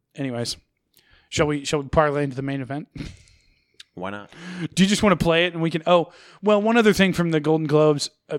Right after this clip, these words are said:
Speaker 1: and I didn't even realize this happened, but Cullen sent it in. He said Beyonce sat down when, uh,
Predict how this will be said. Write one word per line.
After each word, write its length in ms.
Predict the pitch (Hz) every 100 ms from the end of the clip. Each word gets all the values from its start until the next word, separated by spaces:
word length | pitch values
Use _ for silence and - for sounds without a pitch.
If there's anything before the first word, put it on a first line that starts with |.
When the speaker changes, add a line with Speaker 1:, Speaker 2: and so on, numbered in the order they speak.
| -
Speaker 1:
and 240 | 131 147
I 60 | 135
didn't 160 | 165
even 60 | 127
realize 220 | 123 123 117
this 100 | 113
happened, 320 | 131 123 120
but 140 | 127 -
Cullen 280 | 160 156
sent 160 | 143 127
it 80 | 127
in. 120 | 131
He 60 | 135
said 200 | 147 139
Beyonce 600 | 143 175 185 160 151 143 _ _ _ _
sat 400 | - - 160 160
down 440 | 147 147 160 160
when, 300 | 151 143 143
uh, 400 | 139 135 127 123